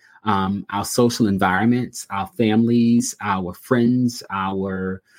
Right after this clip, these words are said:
how s-, media may have contributed to our self-images, how, um, uh, uh, social media contributes to our self-images, our past failures, our past successes,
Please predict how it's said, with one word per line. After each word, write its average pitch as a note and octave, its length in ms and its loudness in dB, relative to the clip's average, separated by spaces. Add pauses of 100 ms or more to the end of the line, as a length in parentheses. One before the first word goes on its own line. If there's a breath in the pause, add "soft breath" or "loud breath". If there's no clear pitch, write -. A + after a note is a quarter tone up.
(120)
how A#2 280 0
s-, - 200 -6
media B2+ 440 6
may A#2 160 4
have A2 140 0
contributed A#2 580 0
to A2 100 -2
our G2+ 120 -2
self-images, G#2+ 880 0
how, G2+ 580 -2 (600 soft breath)
um, G2+ 600 -2 (1200)
uh, G#2 420 0 (100)
uh, G2+ 560 -2 (720)
social C#3 440 4
media B2 460 4 (340)
contributes A#2+ 520 0
to B2 100 -2
our A2+ 100 2
self-images, A#2 720 0
our G2 200 -2
past - 420 -2
failures, A#2 680 2
our F2 140 -4
past A2 380 -6
successes, G#2 720 -2